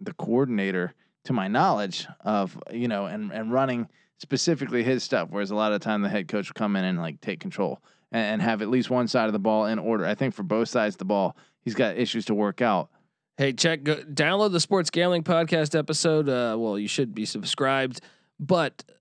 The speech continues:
Speaker 2: uh, we had, uh, Larry the Cable Guy, a long time, uh,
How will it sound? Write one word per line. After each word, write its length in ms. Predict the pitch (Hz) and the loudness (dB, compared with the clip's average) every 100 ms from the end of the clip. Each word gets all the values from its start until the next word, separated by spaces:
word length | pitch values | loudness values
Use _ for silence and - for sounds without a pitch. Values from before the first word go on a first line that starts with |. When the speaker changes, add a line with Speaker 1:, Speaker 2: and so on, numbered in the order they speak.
| - | -6
Speaker 2:
uh, 720 | 139 143 143 135 131 127 120 - 139 - 98 160 | 0 2 2 0 0 -2 -4 -8 -14 -14 -10 0
we 120 | 170 | 2
had, 380 | 170 151 135 135 | 4 2 2 0
uh, 180 | 127 | 0
Larry 280 | 120 156 156 | 2 2 2
the 80 | 135 | 0
Cable 340 | - 165 143 | 0 2 2
Guy, 240 | 120 117 101 | 0 -2 -2
a 280 | 101 - 110 | -4 -6 -2
long 320 | 139 175 175 | 2 2 2
time, 500 | 147 151 120 90 - _ - | 2 0 0 -4 -10 _ -4
uh, 560 | 123 117 113 104 87 | -2 0 0 0 -2